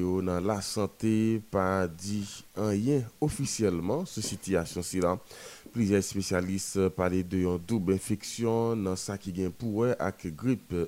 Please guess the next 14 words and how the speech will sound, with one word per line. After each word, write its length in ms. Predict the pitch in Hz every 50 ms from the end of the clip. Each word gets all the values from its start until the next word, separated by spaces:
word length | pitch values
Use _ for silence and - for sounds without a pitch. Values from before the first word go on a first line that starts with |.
| - -
enflyanza 720 | 104 104 - - 101 98 90 85 85 73 80 92 107 156 190 - - - - - - - - - - -
ak 240 | 101 101 98 - 104 95
covid 320 | - 104 95 87 95 95 85
dix-neuf 480 | 80 92 95 87 87 95 92 90 - - 98
lan. 260 | 107 117 131 151 156 - - - - - - - - - - -
Euh, 360 | - - 90 92 92 92 92 87
plizyè 460 | - - 104 98 85 95 107 110 101 90
medsen, 480 | 98 95 82 - - - 139 131 117 104 82 55
euh, 100 | 71 80
deja 440 | 80 87 85 85 78 95 98 101 92 - -
lanse 580 | 85 90 87 - - - 101 107 110 113 110
yon, 640 | - - 82 82 85 92 101 104 107 107 107 101 - - -
euh, 560 | 80 82 85 85 85 85 85 85 82 85 85 80 - - - - - - - - - - - - -
e 560 | - - 87 92 92 92 92 92 92 92 92